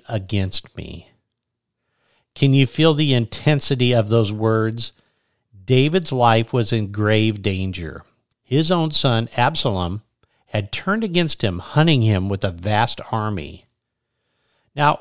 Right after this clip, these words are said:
imagine the weight of David's despair. His friends had abandoned him, and he faced the very real possibility of death. Yet in the midst of all of that, his hearts and desires turned first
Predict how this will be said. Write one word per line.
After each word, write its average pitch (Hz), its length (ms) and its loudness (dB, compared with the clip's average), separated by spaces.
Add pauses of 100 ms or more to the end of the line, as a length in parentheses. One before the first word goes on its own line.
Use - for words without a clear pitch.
imagine 170 580 2
the 165 100 -2
weight 135 340 2
of 107 220 -2
David's 113 440 2
despair. 107 800 -2 (1000)
His - 240 2
friends 160 400 0
had 131 140 0
abandoned 101 500 0
him, 120 340 0
and 110 160 0
he 160 160 0
faced 165 360 -2
the 120 100 0
very 127 380 0
real 139 260 -2
possibility 104 720 0
of 87 200 -4
death. 87 480 -6 (720)
Yet 127 300 0
in 127 120 0
the 110 100 0
midst 110 440 0
of 104 160 0
all 123 540 4
of 131 220 -6
that, 85 500 -4
his 156 300 2
hearts 127 360 2
and 127 220 -2
desires 95 600 -2
turned 135 480 -4
first - 640 -4